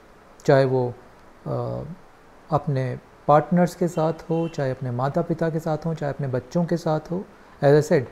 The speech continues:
ये पूरा जगत is a जगत of relationships। Again the fundamental। अगर मेरे स्वयं के रूट्स वीक हैं, अगर मेरा रिश्ता स्वयं के साथ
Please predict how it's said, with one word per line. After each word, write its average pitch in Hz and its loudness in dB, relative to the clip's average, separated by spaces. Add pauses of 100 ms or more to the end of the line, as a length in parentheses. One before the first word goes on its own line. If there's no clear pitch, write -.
(240)
ये 175 4
पूरा 139 -2
जगत 156 -2
is 190 -2
a 180 0
जगत 143 0
of 180 -2
relationships। 165 -6 (2500)
Again 165 0
the 139 -2
fundamental। 123 -6 (1500)
अगर 180 4 (100)
मेरे 196 2
स्वयं 190 0
के 214 2
रूट्स 180 -2 (1000)
वीक 165 2
हैं, 120 -8 (500)
अगर 160 8
मेरा 160 6
रिश्ता 139 2
स्वयं 156 4
के 180 6
साथ 147 6